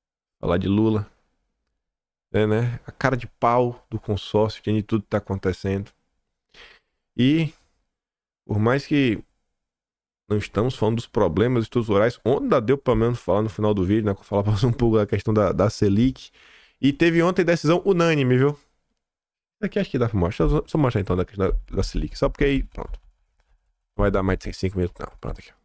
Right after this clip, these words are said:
Se liga. Só pra terminar, bem rapidinho. Por unanimidade, o Copom mantém a Selic em dez e meio por cento. Manteve.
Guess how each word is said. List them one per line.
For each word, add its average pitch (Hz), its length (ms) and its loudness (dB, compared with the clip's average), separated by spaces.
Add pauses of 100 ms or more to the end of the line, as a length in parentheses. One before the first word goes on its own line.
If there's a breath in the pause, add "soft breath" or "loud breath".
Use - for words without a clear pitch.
(300)
Se - 160 -8
liga. - 260 -4 (1400)
Só 120 80 0
pra 123 120 -2
terminar, 110 360 -2
bem 110 160 2
rapidinho. 117 360 -2 (760)
Por 202 120 2
unanimidade, 170 520 2
o - 20 -16
Copom 151 220 0
mantém 143 240 2
a 123 40 0
Selic 127 360 0
em 120 60 0
dez 127 160 2
e 120 40 -2
meio 127 120 2
por 127 100 -16
cento. - 400 -6 (400)
Manteve. 110 540 0